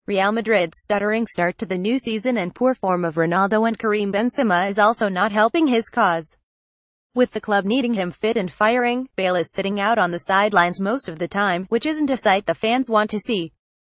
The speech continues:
While it is hard to imagine Real Madrid selling him mid-season during the winter transfer window, the next summer transfer window could signal the end of his time with the current European champions.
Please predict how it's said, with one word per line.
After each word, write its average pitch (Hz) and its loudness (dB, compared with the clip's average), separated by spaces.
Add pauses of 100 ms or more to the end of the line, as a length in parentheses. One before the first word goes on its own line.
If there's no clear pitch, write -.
(400)
While 220 0
it 233 2
is 196 0
hard 240 2
to 262 0
imagine 202 0
Real 196 0
Madrid 214 0
selling 190 2
him 180 -4
mid-season 247 -4
during 185 0
the 160 -2
winter 202 -2
transfer 214 -2
window, 175 0
the 233 -2
next 302 0
summer 220 2
transfer 202 -2
window 214 0
could 220 -2
signal 254 0
the 214 2
end 269 2
of 220 -2
his 220 -2
time 220 2
with 185 -2
the 170 -4
current 233 -4
European 233 0
champions. 175 -4